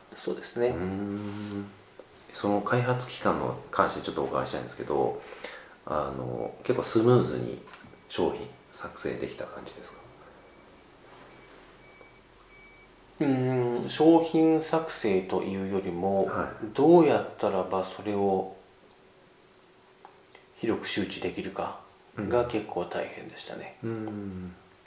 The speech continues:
Speaker 1: もちろんウェブページでより綺麗なページ、より分かりやすいページ、より綺麗な写真を撮って、え、
Speaker 2: うん。
Speaker 1: 情報を発信するってことは大事なんですけども、
Speaker 2: はい。
Speaker 1: それだけではちょっとなと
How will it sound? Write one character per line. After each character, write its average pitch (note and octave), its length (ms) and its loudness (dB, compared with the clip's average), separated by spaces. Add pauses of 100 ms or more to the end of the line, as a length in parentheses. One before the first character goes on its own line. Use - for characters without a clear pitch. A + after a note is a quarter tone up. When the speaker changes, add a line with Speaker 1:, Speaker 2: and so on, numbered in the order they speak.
(1040)
Speaker 1:
も B2+ 140 2
ち C3 100 0
ろ C#3+ 80 8
ん A2 80 6
ウ - 20 4
ェ A2 120 8
ブ B2+ 360 4
ペ D3 180 4
ー A2 60 2
ジ F#2+ 140 -2
で F#2+ 380 0 (420)
よ A2+ 160 2
り B2 140 2
綺 - 220 -10
麗 A2+ 180 6
な F#2+ 100 4
ペ F#2+ 220 -2
ー - 20 -2
ジ、 F2+ 240 -6
よ G#2 160 2
り G#2 80 2
分 A#2 180 8
か C3+ 120 4
り C#3 80 6
や C3+ 80 4
す B2+ 120 0
い G#2+ 60 2
ペ - 160 -6
ー F#2 120 -4
ジ、 F#2+ 100 -8
よ A#2+ 100 6
り D3+ 140 -2
綺 - 100 -4
麗 F3 160 8
な A2+ 100 6
写 G2 140 -2
真 F#2+ 240 -2
を F2+ 40 0
撮 F#2 120 -6
っ - 40 -8
て、 - 480 4 (120)
え、 G#2 40 -2
Speaker 2:
う - 20 -2
ん。 G#2 40 -2
Speaker 1:
情 G2+ 120 2
報 G2 140 4
を F#2 40 4
発 G2 140 0
信 G#2+ 100 4
す G2+ 100 -2
る G2 60 0
っ - 20 -4
て - 80 -4
こ C#3+ 80 -2
と A#2+ 100 0
は G2 60 2
大 G2 140 6
事 F#2 100 -2
な F2+ 80 0
ん E2+ 60 -4
で E2+ 80 -8
す - 100 -10
け G2 80 -4
ど F2 140 -4
も、 F#2 220 2
Speaker 2:
は G2+ 180 0
い。 - 40 0 (180)
Speaker 1:
そ - 180 -2
れ E3 140 8
だ D#3 200 6
け D#3+ 180 8
で A#2+ 180 6
は G2+ 140 8
ち - 120 -6
ょ A2+ 60 -2
っ - 20 -14 (100)
と E2 280 -2 (840)
な F#2+ 200 2
と - 160 -6